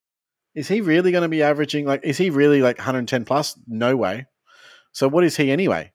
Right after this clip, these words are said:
Ninety-five to a hundred and five anyway? Is that where we see Sicily for the rest of the year? Okay, well, if that's the case, you may as well get Day for a hundred grand cheaper. Sinclair's the one that has a upcoming schedule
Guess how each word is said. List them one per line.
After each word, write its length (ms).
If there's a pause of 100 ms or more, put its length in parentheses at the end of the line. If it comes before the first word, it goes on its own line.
(280)
Ninety-five 480
to 80
a 40
hundred 200
and 100
five 240
anyway? 380
Is 80
that 240
where 240
we 100
see 220
Sicily 360
for 120
the 80
rest 200
of 40
the 100
year? 260
Okay, 360
well, 260 (440)
if 60
that's 220
the 60
case, 260
you 60
may 100
as 80
well 80
get 240
Day 180
for 160
a 40
hundred 200
grand 180
cheaper. 380 (840)
Sinclair's 600
the 120
one 480
that 140
has 300
a 220 (180)
upcoming 800 (420)
schedule 720